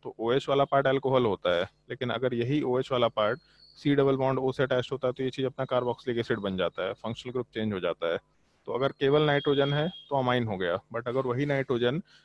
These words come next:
कार्बन डबल बॉन्ड ऑक्सीजन से अटैच हो गया तब उस केस में फिर हम लोग नाम में अमाइन वर्ड यूज़ नहीं करेंगे, वहाँ पे अमाइड वर्ड यूज़ करना शुरू करते हैं। लेकिन इस चीज़ का ध्यान रखना, केवल एक साइड C डबल बॉन्ड O अटैच्ड होगा और बाकी दोनों तरफ कार्बन हो सकते हैं। तो जैसे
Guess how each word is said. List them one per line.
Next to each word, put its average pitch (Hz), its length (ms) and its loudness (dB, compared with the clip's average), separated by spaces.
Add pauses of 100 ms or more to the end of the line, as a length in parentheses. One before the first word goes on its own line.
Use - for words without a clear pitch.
(140)
कार्बन 131 360 2
डबल 135 220 2
बॉन्ड 131 180 0
ऑक्सीजन 135 340 0
से 135 100 -4
अटैच 123 300 -2
हो 127 80 -6
गया 131 120 -4
तब 123 160 -6
उस 123 120 -10
केस 117 240 -4
में 123 60 -10
फिर 120 140 -8
हम 117 120 -4
लोग 120 120 -4
नाम 117 260 0
में 123 240 -2 (400)
अमाइन 123 340 2
वर्ड 147 180 2
यूज़ 139 200 0
नहीं 127 160 -2
करेंगे, 123 260 0
वहाँ 117 280 -2
पे 151 100 0
अमाइड 117 380 -2
वर्ड 107 180 0
यूज़ 104 180 -4
करना 98 220 -2
शुरू 87 220 -8
करते 80 300 -6
हैं। 85 140 -4 (280)
लेकिन 127 220 -4
इस 127 140 -6
चीज़ 135 160 -6
का 131 80 -2
ध्यान 113 240 -4
रखना, 135 280 -4 (580)
केवल 131 240 2 (160)
एक 160 260 4
साइड 123 360 -4 (160)
C 127 180 -4
डबल 117 220 2
बॉन्ड 117 260 -2
O 113 200 0
अटैच्ड 107 360 -2
होगा 127 260 -2 (460)
और 131 140 4
बाकी 127 420 2
दोनों 135 300 0
तरफ 135 300 2
कार्बन 110 300 2
हो 101 120 -4
सकते - 320 -8
हैं। 82 180 -4 (420)
तो 135 80 -2
जैसे 135 280 0